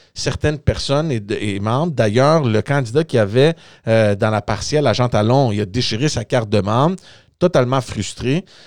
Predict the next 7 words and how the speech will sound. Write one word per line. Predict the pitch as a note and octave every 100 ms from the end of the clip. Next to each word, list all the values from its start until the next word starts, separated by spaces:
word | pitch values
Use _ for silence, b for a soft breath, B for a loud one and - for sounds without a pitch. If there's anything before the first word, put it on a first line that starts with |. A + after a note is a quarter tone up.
| B
Euh, | A2 G#2+ G#2 G2+ G2 F#2+ F#2 F#2 F2+ -
et | A2+ G2+
juste | G2 F3 - _ _ _
en | G#2+
rappel, | G2 A2 G#2 C3 G#3 C#3 - _ _ _ _ _ -
on | A2 G#2
lui, | G2+ G2+